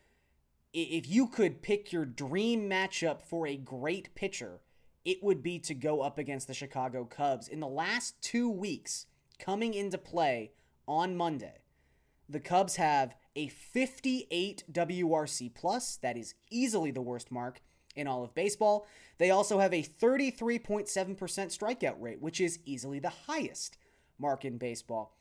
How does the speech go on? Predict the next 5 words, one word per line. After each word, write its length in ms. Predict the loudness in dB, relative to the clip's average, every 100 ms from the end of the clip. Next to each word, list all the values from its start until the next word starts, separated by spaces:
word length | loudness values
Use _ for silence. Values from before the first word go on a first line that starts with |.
| -20 -8
The 80 | -6
difference 480 | 4 4 4 0 0
between 580 | -4 -4 -2 0 0 -2
the 60 |
Cubs 680 | -6 2 6 6 4 -6 -12